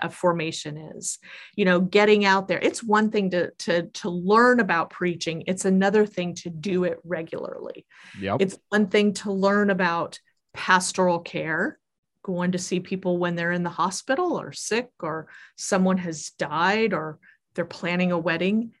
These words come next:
Speaker 1: And then it's another thing to do it.
Speaker 2: Right.
Speaker 1: So we decided it, it deserved a couple of years, and we sneak in a little bit of coursework during those two years.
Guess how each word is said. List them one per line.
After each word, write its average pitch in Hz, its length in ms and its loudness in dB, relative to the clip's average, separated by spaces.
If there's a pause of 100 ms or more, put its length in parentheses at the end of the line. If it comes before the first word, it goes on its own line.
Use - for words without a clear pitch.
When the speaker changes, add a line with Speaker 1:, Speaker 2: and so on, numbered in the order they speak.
Speaker 1:
And 214 100 4
then 208 120 4
it's 196 160 0
another 190 320 4
thing 175 360 -6 (560)
to - 100 -10 (320)
do 196 200 0
it. - 240 -8 (400)
Speaker 2:
Right. - 60 -20
Speaker 1:
So 185 540 6
we 190 260 -2
decided 196 500 2
it, - 180 -2 (260)
it 180 260 -2
deserved 196 500 4
a - 40 -2
couple 202 300 -2
of 175 80 -2
years, 214 540 0 (340)
and 175 580 -4
we 180 460 -2 (540)
sneak 285 460 0
in 247 220 2
a - 80 0
little 214 300 2
bit 226 140 2
of - 160 -4
coursework 180 640 -2 (160)
during 165 340 -2
those 156 240 -8
two - 160 -10
years. - 440 -12